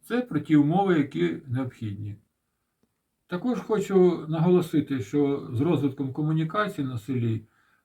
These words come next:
на село прийшли також, е, перевізники інші окремі від Укрпошти. Це Нова пошта,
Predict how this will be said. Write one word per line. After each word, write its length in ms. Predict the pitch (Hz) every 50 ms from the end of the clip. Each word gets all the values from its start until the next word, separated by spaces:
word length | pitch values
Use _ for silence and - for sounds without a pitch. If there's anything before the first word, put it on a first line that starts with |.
| _ -
на 140 | 135 151 151
село 340 | - 180 180 190 202 196
прийшли 680 | - 143 135 - - 151 165 175 175 175 165 143 - - - - _ _ _ - - -
також, 440 | 127 120 - 160 160 156 - -
е, 300 | 127 127 117 113 110 110 - _ _ _ _ _ _ _ _ _ _ _ _ _ _ -
перевізники 680 | 147 139 147 143 151 175 175 147 156 147 127 123 135 135
інші 460 | 151 160 160 156 - - 135 131 131 - - - - -
окремі 460 | 113 - 131 143 151 151 147 139 131 117 98 - - - -
від 180 | 120 123 123 117
Укрпошти. 760 | - 139 131 - 139 127 120 - 123 113 107 104 - 120 113
Це 140 | - 147
Нова 320 | 135 131 135 143 175 185 185
пошта, 520 | 185 175 160 151 - - - 135 127 120